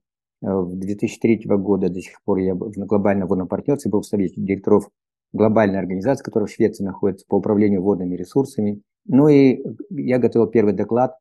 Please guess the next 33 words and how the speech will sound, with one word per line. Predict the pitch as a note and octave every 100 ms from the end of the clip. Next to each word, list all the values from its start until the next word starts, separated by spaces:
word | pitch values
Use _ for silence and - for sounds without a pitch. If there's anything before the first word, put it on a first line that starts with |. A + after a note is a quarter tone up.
| _ _ _ -
для, | F#2+ G2+ G2+ F#2+ F#2+ - -
а, | A2+ G2
президента, | G2+ F2 F#2+ A#2+ C3+ G#2+
когда | G2 F#2+
он | F#2+
поехал | F#2+ G2 F#2+ G2 F#2 F2 _ _
в | B3 A2 F2+ F#2+ F#2+ F#2
две | F2+
тысячи | G#2 G2 A2
двенадцатом | G2 G2+ F#2+ G2
году, | F#2+ F#2+ F#2
в |
начале | F#2 - F#2+ F#2
поехал | F#2+ - G2
сначала | G2 - F#2+ E2
в | -
Корею, | G#2 G2 F#2+
затем | F2 - F#2
в |
Германию, | G#2 B2 D3+ D3 B2+ - _ _ _ _
вернулся | G#2+ G#2 A#2 G#2 - F#2+
оттуда | - C#3 A#2+
и | G2+
задал | F2 F#2 G2+ F#2+
вопрос | F#2+ B2+ C#3 -
премьер-министру. | A2+ G2+ G#2 F#2+ G2 G2 F#2 F#2+ F#2 - _ _ _ _ G#2
А, | G2 F#2+ F#2
мне | G2+ A#2 A2+
и | G#2+ A#2 G#2
тот, | A#2 G#2+
и | G#2
тот | G2+ G2+
президент | F#2 F#2+ B2+ D3